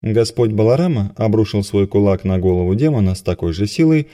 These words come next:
с какой молния ударяет в гору, раскалывая ее на мелкие кусочки. Слова «Вихая Сартхам Ива» могут быть прочтены как «Вихая Са Артхам Ива», и в этом случае значение их будет следующим.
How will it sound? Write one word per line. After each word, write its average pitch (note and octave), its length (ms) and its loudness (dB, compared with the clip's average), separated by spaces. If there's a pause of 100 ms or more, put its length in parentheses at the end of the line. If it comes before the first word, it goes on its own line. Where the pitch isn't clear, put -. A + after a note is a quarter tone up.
(220)
с - 100 -16
какой D3 300 0
молния D3 400 2
ударяет G2+ 480 0
в G#2+ 60 -2
гору, D#3 360 4
раскалывая C#3 680 0
ее B2+ 200 0
на B2 140 -2
мелкие A2+ 340 -2
кусочки. - 640 -12 (1600)
Слова A2+ 560 2
«Вихая G#2+ 540 2
Сартхам F#2 540 -2
Ива» C3 420 -2 (400)
могут D#3 320 2
быть C#3 240 -2
прочтены C3 560 -2
как A#2 260 0 (140)
«Вихая C#3 540 2
Са C#3+ 260 -2
Артхам F#2+ 540 -6
Ива», E2 400 -8 (640)
и G#2+ 100 0
в C3 80 2
этом D#3+ 240 0
случае C#3 380 -4
значение A#2+ 540 -4
их G#2+ 80 -4
будет A2 280 -2
следующим. F2+ 640 -8